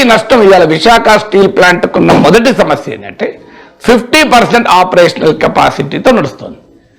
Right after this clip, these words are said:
ఒకప్పుడు హండ్రెడ్ అండ్ ట్వంటీ పర్సెంట్ ఆపరేషనల్ కెపాసిటీతో నడిచిన ప్లాంట్. ఎందుకు మరి ఈ పరిస్థితి వచ్చింది? ఈ పరిస్థితి ఎప్పటి నుంచి స్టార్ట్ అయింది?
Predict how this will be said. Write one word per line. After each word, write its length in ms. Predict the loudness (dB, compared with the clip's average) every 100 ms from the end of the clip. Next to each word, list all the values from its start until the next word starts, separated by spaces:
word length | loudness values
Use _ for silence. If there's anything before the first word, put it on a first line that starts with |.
| _ _ -2
ఒకప్పుడు 440 | 2 2 4 4 6 4 4
హండ్రెడ్ 260 | 2 4 2
అండ్ 120 | 2
ట్వంటీ 220 | 2 2 2
పర్సెంట్ 260 | 4 4 4
ఆపరేషనల్ 480 | 2 2 0 0 0 0
కెపాసిటీతో 600 | 0 0 -2 -2 -2 0 0
నడిచిన 240 | 0 0 0
ప్లాంట్. 300 | 0 -4 -8 -20 _ _ _ _ _ 2
ఎందుకు 200 | 4 4
మరి 120 | 4 4
ఈ 40 | 2 0
పరిస్థితి 320 | 0 0 0 0
వచ్చింది? 400 | 0 0 2 2 2 -4 -12 -20 _ _ -20 _ _ -2
ఈ 20 | 2
పరిస్థితి 300 | 2 2 2 2
ఎప్పటి 180 | 2 0
నుంచి 120 | 0
స్టార్ట్ 260 | 2 0 2
అయింది? 420 | 0 2 0 -4